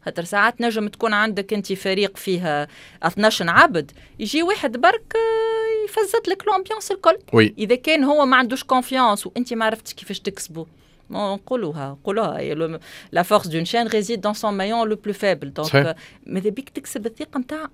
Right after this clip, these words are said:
Speaker 1: الفريق الكل.
Speaker 2: هنا حكينا على ثقة المانجر في
Speaker 1: آه.
Speaker 2: الفريق متاعو.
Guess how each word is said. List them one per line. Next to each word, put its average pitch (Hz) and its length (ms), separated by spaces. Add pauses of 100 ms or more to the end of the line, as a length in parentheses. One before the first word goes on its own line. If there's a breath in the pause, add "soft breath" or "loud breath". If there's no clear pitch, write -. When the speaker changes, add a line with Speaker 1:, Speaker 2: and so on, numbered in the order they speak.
(120)
Speaker 1:
الفريق 226 580
الكل. - 200 (380)
Speaker 2:
هنا 135 180
حكينا 117 340
على 101 300
ثقة - 340 (260)
المانجر 117 840 (120)
في - 120
Speaker 1:
آه. - 20
Speaker 2:
الفريق 135 360
متاعو. 101 360